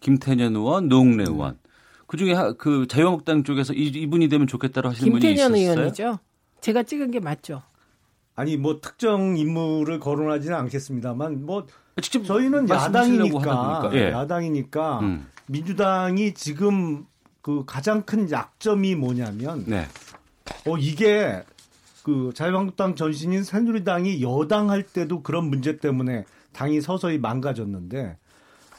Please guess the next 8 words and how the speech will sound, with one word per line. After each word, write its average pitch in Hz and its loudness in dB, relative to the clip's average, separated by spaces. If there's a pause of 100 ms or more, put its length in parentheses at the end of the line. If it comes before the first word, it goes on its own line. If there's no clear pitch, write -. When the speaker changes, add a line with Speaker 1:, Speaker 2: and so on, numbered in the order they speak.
(760)
Speaker 2:
여당하면서 208 2
청와대 269 -2
말을 190 -2
너무 139 -2
잘 117 -6
듣는 110 -6
거예요. 73 -20
Speaker 1:
음. 76 -8